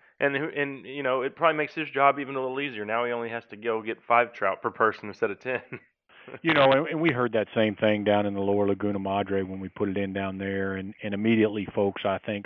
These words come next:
Speaker 2: recognized that they weren't losing trips. And, and, you know, I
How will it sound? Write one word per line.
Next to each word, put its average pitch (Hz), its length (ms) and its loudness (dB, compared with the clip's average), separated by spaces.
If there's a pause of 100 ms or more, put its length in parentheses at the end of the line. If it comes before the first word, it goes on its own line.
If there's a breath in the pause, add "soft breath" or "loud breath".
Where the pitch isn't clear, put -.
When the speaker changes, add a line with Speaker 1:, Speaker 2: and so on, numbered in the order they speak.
Speaker 2:
recognized 101 680 -4
that 95 120 -6
they 101 80 -2
weren't 107 260 4
losing 98 340 0
trips. 101 480 2
And, 95 180 -6 (420 loud breath)
and, 104 240 -4
you 107 100 -4
know, 98 100 -4
I 113 180 4